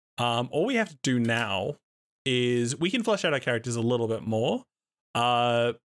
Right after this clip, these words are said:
but essentially come up with a name and pronouns, and that's basically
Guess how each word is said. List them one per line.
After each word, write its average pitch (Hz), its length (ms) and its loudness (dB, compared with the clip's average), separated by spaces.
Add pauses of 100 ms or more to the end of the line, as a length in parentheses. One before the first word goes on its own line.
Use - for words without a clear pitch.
but 139 120 0
essentially 135 760 0 (340)
come 175 180 -2
up 165 100 -2
with 147 100 0
a 127 60 0
name 110 380 -2 (520)
and 120 140 -2
pronouns, 92 720 -8
and 120 120 0
that's 131 220 -2
basically 120 560 -2